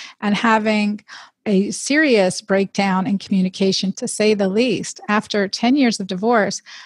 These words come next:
we have actually started talking again and actually have started dating again. Whoa, whoa, whoa, whoa. Stop the, you know, stop the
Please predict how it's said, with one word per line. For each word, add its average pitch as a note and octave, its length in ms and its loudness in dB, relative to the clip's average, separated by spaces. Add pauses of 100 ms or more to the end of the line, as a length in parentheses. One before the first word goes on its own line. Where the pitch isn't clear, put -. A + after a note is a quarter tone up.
(160)
we A#3+ 140 0
have A#3 160 0 (180)
actually C4+ 720 -2 (160)
started G#3 800 0 (160)
talking A#3+ 540 -2
again F3 580 -6 (640)
and B3 640 2
actually B3+ 640 -4
have G3+ 200 0
started G3 580 0 (240)
dating F#3+ 480 2
again. E3 460 -2
Whoa, C#4 1200 2
whoa, B3+ 340 2
whoa, B3 260 2
whoa. A3+ 420 2
Stop G#3+ 420 0
the, G#3+ 300 2 (420)
you G#3+ 100 0
know, F#3 360 4
stop B3+ 500 2
the C4+ 500 4